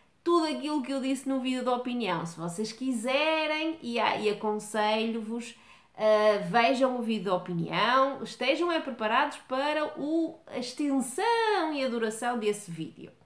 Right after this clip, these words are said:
Aquilo que eu quero dizer neste balanço mensal é que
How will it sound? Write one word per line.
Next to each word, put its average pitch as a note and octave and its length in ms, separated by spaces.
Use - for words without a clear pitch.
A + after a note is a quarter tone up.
Aquilo G4+ 440
que F#4+ 100
eu F4+ 80
quero F4+ 240
dizer E4+ 300
neste D#4+ 300
balanço D#4 480
mensal G#3+ 720
é B3 200
que A#3 580